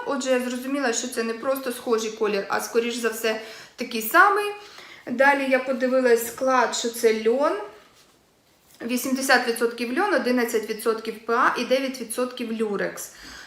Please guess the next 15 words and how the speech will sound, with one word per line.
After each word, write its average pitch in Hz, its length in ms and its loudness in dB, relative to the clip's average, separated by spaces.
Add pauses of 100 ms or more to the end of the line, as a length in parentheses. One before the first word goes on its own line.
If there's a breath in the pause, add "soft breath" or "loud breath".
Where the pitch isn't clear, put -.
І 233 120 -4
я 311 500 4
подумала, 262 440 0
що 233 320 2
льон — 254 240 0
це 220 160 -2
те, 226 280 2
що 226 200 -4
мені 214 220 -8
може 208 240 -6
підійти, 214 600 -4
щоб, 294 240 -2 (120)
е, 247 300 0 (520 loud breath)
ем, 233 420 -6 (1080)
якби 220 520 -2